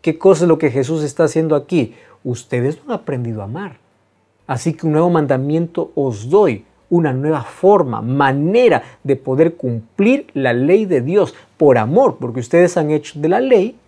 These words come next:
dis-, diciendo amar a Dios, pero lo han hecho apenas un ritual, una costumbre, que ustedes no tienen amor. Así que el nuevo mandamiento consiste en que ustedes no van a guardar la ley por obligación ni solo por cumplimiento, sino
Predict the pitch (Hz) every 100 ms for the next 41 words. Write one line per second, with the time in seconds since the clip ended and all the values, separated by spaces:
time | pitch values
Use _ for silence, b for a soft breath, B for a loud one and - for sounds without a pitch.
0 | _ _ _ _ _ _ _ - 117 202
1 | - - - - 165 143 127 - 226 294
2 | 175 123 131 135 151 165 170 233 294 311
3 | b b _ 147 123 127 156 170 - 127
4 | 156 147 120 - - 151 131 123 143 143
5 | 214 254 311 b b _ 180 151 127 -
6 | 110 - - 269 277 302 330 _ _ _
7 | _ _ 117 107 165 165 170 185 170 131
8 | 127 208 - _ _ _ _ _ - -
9 | 139 151 139 156 147 120 127 180 214 190
10 | 180 139 127 196 - 123 123 - 160 139
11 | B B 147 151 147 143 127 110 123 117
12 | 113 107 - 110 95 98 98 104 - 208
13 | 262 302 202 139 127 - 117 123 110 117
14 | 127 202 151 - 143 180